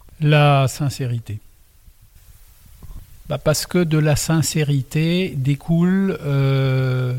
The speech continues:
une fraternité. Euh, on peut compter sur des gens sincères. Et les, les gens sincères, euh, entre eux,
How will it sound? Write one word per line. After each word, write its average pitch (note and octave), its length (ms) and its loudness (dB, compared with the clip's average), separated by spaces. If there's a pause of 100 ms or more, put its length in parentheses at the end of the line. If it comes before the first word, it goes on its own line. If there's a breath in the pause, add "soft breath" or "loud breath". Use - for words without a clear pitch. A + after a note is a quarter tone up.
(540 soft breath)
une C#3 100 2
fraternité. C3+ 1000 0 (640 soft breath)
Euh, B2+ 640 0 (100)
on B2 80 -4
peut C3 140 4
compter D3 380 -2
sur C3 280 -4
des B2 160 0
gens B2+ 200 -2
sincères. C#3+ 880 -4 (600 soft breath)
Et C#3 500 2
les, C3 640 0
les B2 200 0
gens C#3+ 180 2
sincères, F3 800 -2
euh, C#3 320 0
entre - 520 -2
eux, F3 500 2